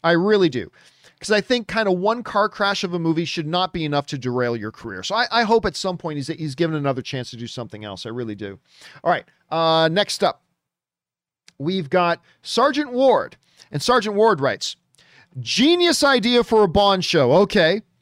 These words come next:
How about instead of a double oh seven show, it will be a six-season anthology show focusing on a different agent per season? Six, because, you know, double oh seven. Well, but, uh, what about double oh eight and double oh nine? Anyway,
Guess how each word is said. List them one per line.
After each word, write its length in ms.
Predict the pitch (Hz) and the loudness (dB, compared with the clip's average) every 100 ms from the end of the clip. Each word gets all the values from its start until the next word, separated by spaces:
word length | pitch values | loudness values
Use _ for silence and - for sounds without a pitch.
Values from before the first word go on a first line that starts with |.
| _ _ _ _ _ | _ _ _ _ _
How 200 | - 220 | -2 2
about 220 | 320 294 277 | 4 4 0
instead 280 | 202 240 | 0 2
of 120 | 240 202 | 2 2
a 20 | |
double 320 | 175 208 196 | 2 4 4
oh 60 | 180 | 2
seven 360 | - 196 175 | 2 2 2
show, 340 | 156 - 113 113 | -2 0 0 2
it 80 | 170 | 4
will 160 | 180 | 4
be 240 | 165 202 196 | 4 0 0
a 140 | 175 | 0
six-season 760 | - - 285 - 233 233 202 220 | 0 -2 -2 -2 -2 -2 -2 -2
anthology 600 | 180 175 185 196 170 170 | -2 0 2 2 2 0
show 260 | - 151 | 0 2
focusing 640 | 139 - 196 214 - 220 220 | 2 2 0 0 -2 -2 0
on 160 | 175 | 0
a 60 | 160 | 0
different 400 | 131 202 233 233 | 0 0 0 0
agent 360 | 180 185 185 156 | 0 0 -4 -4
per 200 | 180 170 | -2 -2
season? 480 | - 180 123 90 - - - | -2 -2 -4 -8 -14 -20 -14
Six, 480 | - - 254 - - | -4 2 2 0 -2
because, 460 | 214 190 170 156 | -2 2 4 4
you 60 | 190 | 2
know, 140 | 139 | 0
double 320 | 123 135 120 117 | 2 2 2 0
oh 80 | |
seven. 340 | 117 226 190 127 | 0 2 0 2
Well, 200 | 180 220 | 2 2
but, 180 | 202 220 | 2 0
uh, 80 | 220 | 0
what 140 | 226 | 0
about 180 | 226 240 | 0 0
double 240 | 233 233 226 | -2 0 2
oh 140 | 226 | 2
eight 80 | 226 | 2
and 80 | 214 | -2
double 220 | 220 226 | -2 0
oh 80 | 226 | -2
nine? 320 | 254 196 98 | -4 -6 -8
Anyway, 220 | 143 131 | -8 -6